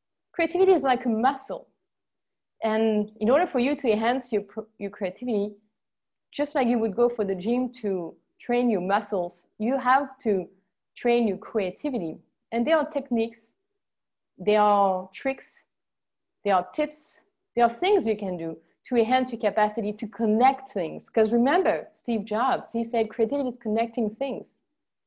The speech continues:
And this is probably one of the best kept secrets that I would like to share with you, that creativity is really about your capacity to connect things, to train yourself, to force your capacity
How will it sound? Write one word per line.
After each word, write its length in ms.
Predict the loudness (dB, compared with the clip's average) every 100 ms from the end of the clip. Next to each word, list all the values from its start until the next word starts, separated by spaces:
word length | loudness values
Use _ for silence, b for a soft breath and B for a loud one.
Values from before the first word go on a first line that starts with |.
| _ 2
And 100 | 2
this 100 | 2
is 80 | 2
probably 360 | 4 4 2
one 320 | 2 2 2
of 120 | 2 0
the 120 | -4
best 520 | -2 2 2 2 -2
kept 240 | 0 0 -2
secrets 600 | -6 -2 0 -2 -2 _ _ _ _ _ _
that 80 | 4
I 40 |
would 120 | 6 4
like 180 | 2 -2
to 80 |
share 260 | -4 0 2
with 160 | 0 -2
you, 100 | -4
that 180 | -6
creativity 680 | -8 -2 0 0 -4 -4 -6 -8 _ _ _ _ -4
is 240 | -4 -2
really 240 | -2 2 2
about 280 | 2 0
your 140 | 0 -2
capacity 580 | -4 -4 -2 -2 -2 -4
to 160 | -6
connect 420 | -10 -8 -6 -8
things, 520 | -10 -4 -4 -4 -12 _ _ _ _ _
to 80 | -12
train 500 | -12 -2 2 4 4
yourself, 400 | 2 0 -4 -4
to 100 | -8
force 800 | -8 _ 0 4 4 2 -6 -20 _
your 100 | -8
capacity 800 | -6 -4 0 0 0 -4 -4